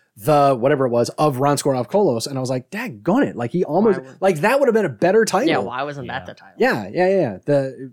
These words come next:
Speaker 1: what was it? Desolation or the Downfall or the
Speaker 2: Probably
Speaker 1: Remnant?
Speaker 2: the
Speaker 1: The Remnant?
Speaker 2: Desolation
Speaker 1: No,
Speaker 2: or
Speaker 1: something
Speaker 2: Remnant.
Speaker 1: like that. It was something like that. Anyways. Very, uh, you know, on, on point here, professional podcasters.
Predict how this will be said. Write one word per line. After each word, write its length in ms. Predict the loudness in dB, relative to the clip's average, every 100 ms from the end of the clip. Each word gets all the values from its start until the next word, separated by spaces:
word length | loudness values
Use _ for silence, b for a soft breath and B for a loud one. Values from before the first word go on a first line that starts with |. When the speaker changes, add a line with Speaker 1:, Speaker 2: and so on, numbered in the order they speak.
| -14
Speaker 1:
what 220 | -10 -8
was 200 | -6 -6
it? 180 | -8 -8
Desolation 680 | -6 -4 -4 -4 -4 -6 -6
or 80 | -8
the 160 | -10 -18 _
Downfall 600 | -6 -4 -4 -2 -2 0
or 120 | -2 -4
the 180 | -8 -14 _ _ _
Speaker 2:
Probably 200 | -16 -6
Speaker 1:
Remnant? 440 | 0 0 0 -2 -2
Speaker 2:
the 80 | 0
Speaker 1:
The 60 |
Remnant? 320 | 2 2 0 0
Speaker 2:
Desolation 140 | -2
Speaker 1:
No, 60 | -2
Speaker 2:
or 20 |
Speaker 1:
something 300 | -2 -4 -4 -6
Speaker 2:
Remnant. 0 |
Speaker 1:
like 160 | -8 -12
that. 160 | -10
It 40 | -6
was 80 | -2
something 200 | -2 -2
like 160 | -4
that. 140 | -8 -14
Anyways. 320 | -18 -20 -20 _ _ _ _ _ _ _ -16 -16 b b 0
Very, 140 | 0 -2 -12
uh, 100 | -6
you 120 | -4
know, 160 | -4 -8 _ _ _ -4
on, 220 | -2 -2
on 180 | 0 -2
point 260 | -2 -6 -8
here, 140 | -16
professional 440 | -12 -4 -4 -4 -12
podcasters. 540 | -16 _ -20 -20